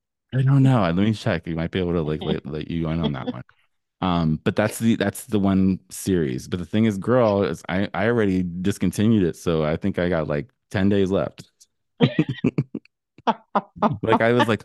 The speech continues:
Speaker 1: "Oh shit, I did sign up for it," you know? We'll find
Speaker 2: <laughs>
Speaker 1: out. Um,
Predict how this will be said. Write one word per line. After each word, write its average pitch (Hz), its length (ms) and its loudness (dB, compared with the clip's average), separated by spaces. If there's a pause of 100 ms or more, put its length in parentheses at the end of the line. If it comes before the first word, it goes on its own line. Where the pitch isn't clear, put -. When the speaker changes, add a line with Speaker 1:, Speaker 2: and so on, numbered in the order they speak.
(100)
Speaker 1:
"Oh 131 80 2
shit, - 420 -2
I 110 100 2
did 127 200 2
sign 117 200 2
up 104 100 2
for 101 280 0
it," - 160 -4
you 87 80 -2
know? 85 260 -2 (360)
We'll 240 100 0
find 190 200 0
Speaker 2:
<laughs> - 60 -6
Speaker 1:
out. 123 180 -6 (460)
Um, 85 800 0